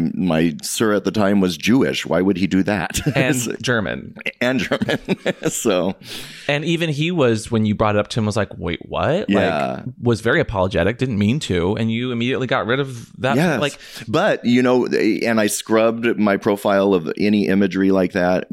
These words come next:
Speaker 1: But, you know, once an image is out there, it's out there. So
Speaker 2: Yeah.
Speaker 1: I could be accused of the very same thing.
Speaker 2: You could, but I think that you've, you've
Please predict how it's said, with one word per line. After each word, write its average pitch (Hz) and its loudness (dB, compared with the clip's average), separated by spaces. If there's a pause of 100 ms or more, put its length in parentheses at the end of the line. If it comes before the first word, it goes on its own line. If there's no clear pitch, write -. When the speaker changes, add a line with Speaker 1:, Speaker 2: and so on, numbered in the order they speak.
(100)
Speaker 1:
But, 107 0
you 98 0
know, 87 0
once 82 -4
an 76 -4
image 98 0
is 73 -6
out - -4
there, 76 0
it's 76 -4
out 95 -2
there. - -4 (380)
So 82 0
Speaker 2:
Yeah. 80 0 (200)
Speaker 1:
I 92 2
could 92 -6
be 85 2
accused 87 -2
of 78 0
the 82 0
very 82 0
same 80 -4
thing. 71 -8 (480)
Speaker 2:
You 190 -4
could, 208 0 (160)
but 185 2
I 165 0
think 170 -6
that 165 -4
you've, 156 -4
you've 156 -4